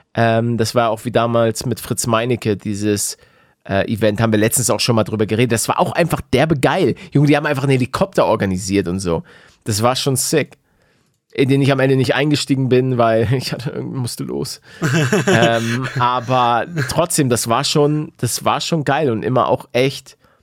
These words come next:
Speaker 1: sehr, sehr gut einfach organisiert.
Speaker 2: Aber du
Speaker 1: Und das
Speaker 2: warst
Speaker 1: merkt
Speaker 2: schon mal in
Speaker 1: man
Speaker 2: einem
Speaker 1: auch.
Speaker 2: Helikopter, ne?
Speaker 1: Ja, ich war, war schon mal in einem Helikopter. Ich bin mit dem Helikopter über den Grand Canyon geflogen.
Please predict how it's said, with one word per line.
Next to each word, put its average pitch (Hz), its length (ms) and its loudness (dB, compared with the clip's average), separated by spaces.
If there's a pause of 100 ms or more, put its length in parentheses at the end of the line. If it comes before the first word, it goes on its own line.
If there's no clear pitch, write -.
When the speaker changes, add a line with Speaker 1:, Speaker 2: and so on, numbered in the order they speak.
(320)
Speaker 1:
sehr, 131 380 2
sehr 123 320 4
gut 135 340 -4
einfach 107 280 -2
organisiert. 110 880 0 (320)
Speaker 2:
Aber 180 160 0
du 214 80 -2
Speaker 1:
Und 202 60 -2
das 240 100 4
Speaker 2:
warst 240 120 0
Speaker 1:
merkt 113 140 4
Speaker 2:
schon 160 100 0
mal 143 80 2
in 135 40 4
Speaker 1:
man 131 100 2
Speaker 2:
einem 123 80 0
Speaker 1:
auch. 139 40 2
Speaker 2:
Helikopter, 127 680 -2 (200)
ne? 196 200 -2 (840)
Speaker 1:
Ja, 123 280 2
ich 135 160 -2
war, 127 480 4
war 117 160 2
schon 226 140 -2
mal 226 80 2
in 226 60 2
einem 208 100 4
Helikopter. 214 260 0
Ich 170 80 -4
bin 180 220 2
mit 170 120 2
dem 147 80 0
Helikopter 165 540 0
über 180 320 0
den 170 180 0
Grand 147 240 2
Canyon 202 340 -2
geflogen. 90 460 -4